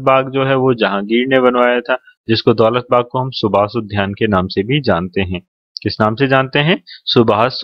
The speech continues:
उद्यान के नाम से भी जाना जाता है इसको। नेक्स्ट क्वेश्चन देखिए, किस झील के किनारे विश्व प्रसिद्ध ब्रह्मा जी का मंदिर स्थित है? किस झील के किनारे विश्व प्रसिद्ध ब्रह्मा जी का मंदिर स्थित है? तो मुझे लगता है कि ये तो आप सभी को निश्चित रूप से आता होगा,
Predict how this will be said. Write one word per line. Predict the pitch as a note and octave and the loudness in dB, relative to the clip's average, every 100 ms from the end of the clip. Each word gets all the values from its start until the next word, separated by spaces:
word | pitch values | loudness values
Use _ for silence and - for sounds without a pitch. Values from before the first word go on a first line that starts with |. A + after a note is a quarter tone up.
| - | -8
उद्यान | G#2+ F#2+ G#2 G2 | -8 -4 -2 -2
के | F#2+ G2 | -2 -2
नाम | F#2 F#2 | -2 -2
से | G2 | -4
भी | G#2+ D3+ | -2 0
जाना | C3 G2 F2+ | 2 2 2
जाता | F#2 F2+ - | 0 0 2
है | F#2 | 0
इसको। | F2+ - F2+ - _ _ - | 0 -6 -8 -8 _ _ -4
नेक्स्ट | G#2 F#2+ | 0 0
क्वेश्चन | - A2 B2+ | 0 0 0
देखिए, | B2 B2+ D#3 F3 F#3 _ _ _ _ _ _ _ _ _ - - | 2 0 2 -2 -4 _ _ _ _ _ _ _ _ _ -14 -2
किस | E3 C#3+ | -2 -2
झील | B2 C3+ | 0 0
के | C3+ D#3 | 0 -2
किनारे | C#3+ C3 B2 C#3 | 0 0 0 0
विश्व | B2+ B2+ - C3+ | 0 -2 0 -2
प्रसिद्ध | - A2 C#3+ C#3 | 0 -2 -2 -2
ब्रह्मा | G#2 G2+ G2+ G#2+ | 0 0 2 0
जी | A2+ A#2+ | -2 -2
का | A#2 | 0
मंदिर | F#2+ F2+ F#2 | 0 -2 -2
स्थित | F#2 - F#2+ - | -2 -4 -4 -2
है? | F2+ - _ _ _ - | -4 -6 _ _ _ -2
किस | C3+ A#2+ | -2 0
झील | G#2+ A2+ A2 | 0 0 0
के | B2 | -2
किनारे | A2+ A2 A2 A#2 | 0 2 2 2
विश्व | A2 A2+ - | 2 0 0
प्रसिद्ध | A2+ A2+ - A#2+ | -2 -4 -4 -6
ब्रह्मा | A#2 G2+ G2 G#2 A2 | -4 -2 0 0 -2
जी | A#2 | -2
का | A#2 | -2
मंदिर | A#2+ A#2 A#2 A#2 | -2 0 0 0
स्थित | - A#2 B2 | 0 -4 0
है? | A#2+ | 0
तो | B2+ _ _ _ _ A2 | -2 _ _ _ _ 2
मुझे | G#2 G2+ | 2 2
लगता | A2+ A2 - | 2 0 0
है | A#2+ A#2+ | 0 -2
कि | A#2+ A2+ | -2 -2
ये | |
तो | A2+ A#2 | 2 0
आप | - | 0
सभी | - G2+ F#2+ A2+ | -6 -8 -4 -2
को | B2+ | 0
निश्चित | A2 G2 - C3 | 0 -2 -2 0
रूप | C#3+ | 0
से | B2 C#3+ | 2 0
आता | B2 A#2+ | 0 2
होगा, | A#2+ A#2 A#2 | 0 2 -2